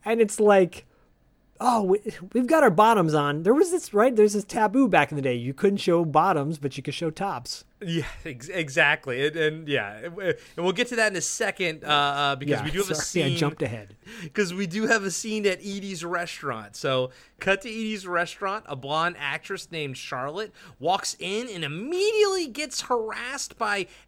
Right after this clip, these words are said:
Speaker 2: Ashley, the slimy maitre d'.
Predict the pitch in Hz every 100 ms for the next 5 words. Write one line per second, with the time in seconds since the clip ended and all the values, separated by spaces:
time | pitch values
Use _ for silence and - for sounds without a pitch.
0 | - 233 285 294 - 175 120 104 123 143
1 | - 196 233 302 330 339 277 240 277 -
2 | 262 185 151 190 170 87